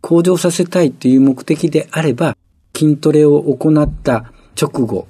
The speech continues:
三十分以内にプロテインを摂取しましょうということでありますし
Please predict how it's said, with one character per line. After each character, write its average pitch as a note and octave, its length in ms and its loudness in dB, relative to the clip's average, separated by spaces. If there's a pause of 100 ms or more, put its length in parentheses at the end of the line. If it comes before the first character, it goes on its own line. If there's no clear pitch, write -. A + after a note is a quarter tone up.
(160)
三 C3 300 0
十 D3+ 140 0
分 D#3 420 -2
以 F#3 80 2
内 F#3 300 2
に B3+ 240 4 (220)
プ A#2 100 0
ロ G#2+ 80 2
テ G#2+ 160 -2
イ G#2 140 0
ン C#3+ 80 0
を F#3+ 100 0
摂 A2+ 240 -2
取 - 140 -8
し - 140 -8
ま F2+ 140 -6
し - 140 -10
ょ A2+ 60 -10
う G#2 60 -14
と - 200 -20
い C#3 180 -2
う G#2+ 60 4
こ - 100 -4
と G#2+ 120 -6
で G2 120 -8
あ G2+ 60 -10
り G#2 80 -4
ま G2+ 120 -2
す - 140 -8
し D3+ 360 -6